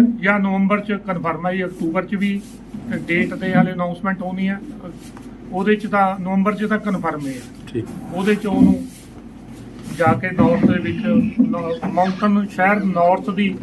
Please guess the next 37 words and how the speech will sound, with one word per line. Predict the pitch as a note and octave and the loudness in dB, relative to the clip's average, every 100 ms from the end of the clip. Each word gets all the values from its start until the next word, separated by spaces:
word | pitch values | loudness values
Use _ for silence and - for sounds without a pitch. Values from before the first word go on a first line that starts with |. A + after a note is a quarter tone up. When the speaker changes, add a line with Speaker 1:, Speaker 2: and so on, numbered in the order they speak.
| - - - | 0 2 6
Speaker 1:
ਸੀਟ | G#3 F#3+ | 6 6
ਅਨਾਉਂਸ | G3+ F#3 E3+ E3+ | 2 2 0 -2
ਹੋਈ | E3 B2 | -4 -4
ਆ | B2+ | -6
ਉਹਦੀ। | C#3 E3 G3 - - - - - | -6 -4 -6 -8 -4 -2 -2 -4
ਉਹਦੇ | F#3 G#3 | 0 0
'ਚ | - | 4
ਮੈਂ | G3 F#3 F3+ F3 - - - - - | 4 4 2 -4 -12 -18 -18 -16 -10
ਸਾਰਿਆਂ | - E3+ G3+ G#3 | 0 2 4 4
ਦਾ, | F#3+ | 4
ਤੁਹਾਡਾ | F#3 E3+ F3+ | 2 0 2
ਦਾ | G#3+ | 6
ਬਹੁਤ | B3+ F#3 G3+ | 6 4 2
ਬਹੁਤ | F#3+ G3+ | 2 4
ਧੰਨਵਾਦ | D4+ F#3+ F3+ D#3+ | 6 6 4 4
ਹੈ, | F3+ F3+ - - | 2 2 2 2
ਸਾਰੇ | - F#3 G#3 | 6 4 2
ਸੰਤ | F3+ F3 F3 | 0 -2 0
ਮਹਾਂਪੁਰਸ਼ਾਂ | E3+ F#3 F#3 F3 F3+ F3+ | 2 0 -2 -4 -2 2
ਦਾ, | F3 F3 - - - - | 2 0 -4 -16 -16 -10
ਬਾਬਾ | - E3 F3 G3 | -2 0 2 2
ਜੀ | F#3+ | 4
ਦਾ, | G3 F#3+ | 4 4
ਬਾਬਾ | F3 F3 F3 F#3+ | 4 2 2 0
ਮਨਮੋਹਨ | F3+ F3+ G3 | 0 0 -2
ਸਿੰਘ | F#3 F#3+ | 0 0
ਜੀ | F#3 | 0
ਦਾ | F#3 F#3 | 0 0
ਬੜਾ | F3 F3 F3+ | 2 4 2
ਵੱਡਾ | F3 E3 | 0 0
ਉਪਰਾਲਾ | F3 E3+ E3+ E3 F3 | 0 2 -2 2 2
ਹੈ, | F3 | 2
ਉਹਨਾਂ | F3 F3+ | 0 -2
ਦਾ | F#3 | -2
ਆਸ਼ੀਰਵਾਦ | F3 E3+ E3 E3+ G#3 | -2 -6 -2 0 0
ਬੱਚੀ | F3 - F3 | -2 -8 -6
ਨੂੰ, | F3 | -6